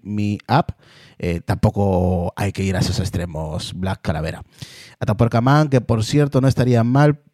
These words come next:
poder instalar un explorador de archivos de MacOS porque el Finder, el Finder es una basura.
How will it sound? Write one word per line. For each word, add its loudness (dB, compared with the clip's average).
poder 4
instalar 4
un 2
explorador 2
de 0
archivos 0
de 2
MacOS 2
porque 0
el 0
Finder, 0
el 2
Finder 2
es 2
una 4
basura. -2